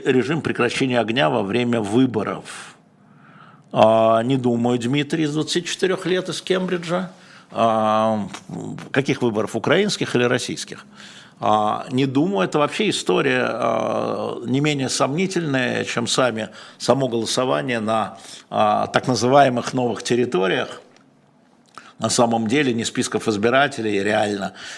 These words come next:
А, там же, ну, пере-, перемещаются огромные массы людей. А, ну, это местные выборы, да, а, поэтому не думаю, что никакое прекращение огня, не.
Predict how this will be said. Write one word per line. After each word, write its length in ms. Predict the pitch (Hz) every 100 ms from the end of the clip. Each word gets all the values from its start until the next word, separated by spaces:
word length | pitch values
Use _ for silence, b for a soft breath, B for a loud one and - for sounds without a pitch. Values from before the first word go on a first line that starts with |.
| B B
А, 260 | - 87 98
там 240 | 107 123
же, 100 | 101
ну, 160 | 110 73 -
пере-, 200 | 123 123
перемещаются 920 | 127 139 127 135 170 151 117 - - - _ _ _ _
огромные 540 | - 151 165 151 131 127
массы 340 | 135 131 -
людей. 480 | 117 131 127 104 - - - _ - _ _ _ _ _ _ _ _ _ _
А, 560 | - 107 101 104 104 107
ну, 540 | 107 110 107 123 139
это 220 | 131 - 123
местные 420 | 143 - 117 113
выборы, 420 | 143 233 170 113
да, 340 | 110 139 240 B B B B B -
а, 280 | 117 117 107
поэтому 340 | 120 120 120
не 100 | 127
думаю, 240 | 131 120
что 140 | 101 117
никакое 240 | 104 104
прекращение 640 | 98 98 104 95 - 101 101
огня, 300 | 104 135 139
не. 240 | 107 90